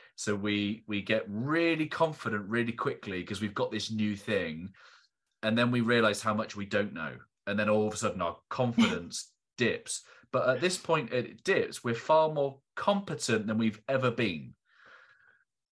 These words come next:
Speaker 1: And I think as we journey along that competence axis, it's nice to reflect, actually, do you know what? Let's stop putting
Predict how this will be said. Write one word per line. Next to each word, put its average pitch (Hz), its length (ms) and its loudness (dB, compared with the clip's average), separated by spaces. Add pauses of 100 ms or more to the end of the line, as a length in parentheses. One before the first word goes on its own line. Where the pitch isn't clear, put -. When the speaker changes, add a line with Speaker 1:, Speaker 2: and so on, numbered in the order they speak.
(100)
Speaker 1:
And 117 120 4
I 120 100 6
think 123 220 2
as 127 200 2
we 139 100 0
journey 135 300 4
along 120 260 2
that 113 220 -2
competence 120 580 -2
axis, 95 400 -6
it's 104 180 -6
nice 117 440 4
to 107 140 -4
reflect, 107 500 0
actually, 113 340 -2
do 104 140 -8
you 113 40 -2
know 110 80 2
what? 117 200 2
Let's - 200 -2
stop - 300 -2
putting 110 460 -4